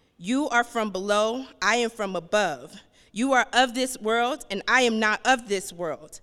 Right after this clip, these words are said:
I told you that you would die in your sins,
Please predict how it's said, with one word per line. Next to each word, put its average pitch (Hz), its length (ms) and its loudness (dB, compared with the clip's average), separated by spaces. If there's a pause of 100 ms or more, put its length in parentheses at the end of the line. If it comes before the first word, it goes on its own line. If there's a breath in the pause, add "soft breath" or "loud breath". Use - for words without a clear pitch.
(280 soft breath)
I 214 140 4
told 277 460 -2
you 254 100 -4
that 208 220 0
you 240 180 -4
would 214 160 -2
die 220 220 4
in 208 100 0
your 185 140 -2
sins, 175 640 -6